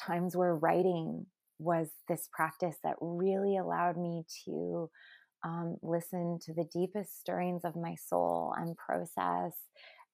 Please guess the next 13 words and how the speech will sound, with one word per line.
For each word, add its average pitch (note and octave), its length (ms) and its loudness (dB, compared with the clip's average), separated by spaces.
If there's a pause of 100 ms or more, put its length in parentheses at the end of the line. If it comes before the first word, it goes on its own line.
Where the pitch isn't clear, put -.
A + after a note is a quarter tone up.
um, E3 440 -2
what E3+ 240 4
is E3+ 80 2 (160)
happening F3 460 -4
in E3 140 -2
my E3 140 -2
life. D#3+ 460 -2 (640)
Um, E3 600 -2 (1040)
and F3 180 2
in F3 260 4
practices, F3 920 4 (720)
a E3+ 100 0 (120)
guide A#3+ 480 10